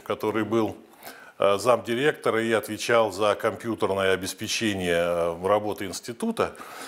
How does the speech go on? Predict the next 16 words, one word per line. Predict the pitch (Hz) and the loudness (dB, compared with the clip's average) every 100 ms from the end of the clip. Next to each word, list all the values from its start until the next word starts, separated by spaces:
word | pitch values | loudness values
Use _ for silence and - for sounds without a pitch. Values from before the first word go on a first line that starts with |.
| - - | -16 -8
так | - - | -6 0
вот, | 190 170 | 2 2
благодаря | 156 139 165 | 2 4 4
его | 160 | 4
усилиям | 156 151 254 226 175 143 | 2 0 -2 2 2 2
в | 123 | -6
ики | 139 - 226 | -8 -2 -2
появился, | 226 151 143 143 208 202 - | 2 2 2 2 2 0 4
э, | 170 165 147 123 117 | 6 6 4 -2 -2
появилась | 143 190 196 | 0 2 0
первая | - 190 180 | 4 4 4
международная | 151 131 147 165 135 143 | 0 4 4 4 0 -4
сеть | - 127 113 | -2 0 0
в | - | 0
свое | 107 98 | 2 2
время. | 95 101 87 76 | 2 0 0 -4